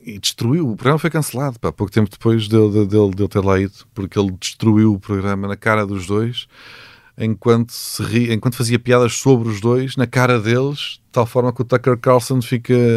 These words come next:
visivelmente <laughs> incomodado e, e, e, e tenta fazer piadas de, de, de comeback que resultam mal. Ahm, mas é, mas foi, pá, foi a coragem e a, a lata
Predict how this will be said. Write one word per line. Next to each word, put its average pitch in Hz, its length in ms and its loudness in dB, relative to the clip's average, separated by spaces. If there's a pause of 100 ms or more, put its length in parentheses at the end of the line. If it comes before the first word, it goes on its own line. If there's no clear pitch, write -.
(580)
visivelmente 113 720 0
<laughs> - 0 -
incomodado 107 640 2
e, 101 40 -2
e, 92 120 -8
e, 87 520 -12 (120)
e 87 60 -10
tenta 98 240 0
fazer 95 360 -4
piadas 95 440 -4
de, 92 180 -10
de, 85 200 -14
de 80 120 -20
comeback 92 440 -2
que - 120 -16
resultam 90 380 -6
mal. 104 360 0 (540)
Ahm, 98 720 2
mas 113 240 4
é, 117 220 4
mas 117 200 -2
foi, 110 140 -10
pá, - 120 -18
foi 87 500 -10 (180)
a 107 60 -8
coragem 131 640 0
e 123 240 0
a, 120 480 0
a 113 40 2
lata 127 540 0